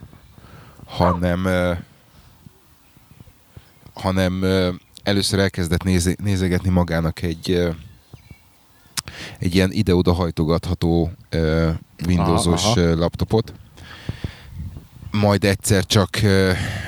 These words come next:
Speaker 1: valami miatt megmakacsolta magát, és azt mondta, hogy akkor inkább vesz egy Surface-t.
Speaker 2: Igen.
Speaker 1: És, ö, áthozta, izé, tererererere,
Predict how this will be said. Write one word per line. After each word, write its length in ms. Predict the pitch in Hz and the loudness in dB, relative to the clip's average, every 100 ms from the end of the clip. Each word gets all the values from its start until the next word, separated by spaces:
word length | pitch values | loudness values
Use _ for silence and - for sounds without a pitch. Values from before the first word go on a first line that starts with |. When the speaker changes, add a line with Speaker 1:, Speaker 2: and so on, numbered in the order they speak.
| 95 | -4
Speaker 1:
valami 320 | 90 92 87 | 0 0 2
miatt 300 | 87 85 85 | 2 0 0
megmakacsolta 640 | 90 82 85 82 82 80 85 | -2 -2 -2 -2 -4 -4 -2
magát, 300 | 76 80 82 | -2 -2 -4
és 140 | 80 | -4
azt 140 | 82 - | -4 -4
mondta, 200 | 80 82 | -2 0
hogy 100 | 76 | 0
akkor 220 | - 87 | -2 -2
inkább 260 | 82 80 | -2 -2
vesz 180 | 73 71 | -2 -4
egy 60 | 67 | -4
Surface-t. 680 | - 55 - 53 50 - - - - - - - - | -2 -4 -4 -6 -8 -10 -14 -18 -20 -20 -18 -16 -8
Speaker 2:
Igen. 380 | 80 85 107 156 - - - - - - - - | -4 -2 -2 -4 -10 -16 -16 -16 -16 -18 -16 -2
Speaker 1:
És, 500 | 92 87 87 - - | 2 2 2 -2 0
ö, 400 | 85 87 90 87 87 - - - - - - - - - - - - - - - - - _ _ _ _ _ - - - | 2 2 2 0 -2 -10 -16 -18 -20 -20 -20 -20 -20 -20 -20 -20 -20 -20 -20 -20 -20 -20 _ _ _ _ _ -20 -20 -2
áthozta, 760 | - 117 - 95 - 92 85 80 76 73 | 2 2 2 0 0 0 0 -2 -6 -4
izé, 420 | 107 90 87 87 - | -2 0 0 0 2
tererererere, 1000 | 90 87 80 67 67 80 76 73 76 | 2 2 0 -2 0 0 0 2 0